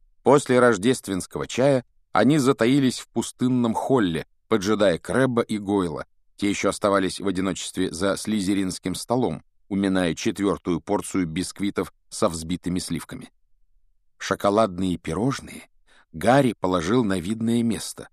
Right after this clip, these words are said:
перила в холле. Увидев, что Крэб и Гойл выходят из большого зала, друзья быстро спрятались за рыцарскими доспехами возле входных дверей. «Какой же ты будешь толстый!»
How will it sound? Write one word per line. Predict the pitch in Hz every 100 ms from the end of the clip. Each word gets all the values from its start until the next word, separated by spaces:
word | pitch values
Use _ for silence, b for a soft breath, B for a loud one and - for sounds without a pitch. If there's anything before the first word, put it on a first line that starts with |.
| _ _
перила | 120 131 98 73
в | 71
холле. | - 87 - - _ _ _ _ _ _ _ _ _
Увидев, | - 101 127 117 -
что | -
Крэб | 85 98 117 -
и | 107
Гойл | 92 110 113 107 _ _
выходят | 95 117 - 117 104 101
из | 98
большого | 87 92 - 98 78
зала, | 104 143 143 _ _ _ _ -
друзья | 113 104 78 113 95
быстро | 123 165 - 147
спрятались | - - 107 - 113 104
за | 92 87
рыцарскими | 98 104 95 87 - 78
доспехами | - - - 127 135 131 _ _ _
возле | 85 117 123
входных | 123 - 78 87 80
дверей. | 80 80 - _ _ _ _ _ _ _
«Какой | - - - 98 85
же | 87
ты | - 87
будешь | - 78 - -
толстый!» | - 110 101 - - 98 90 85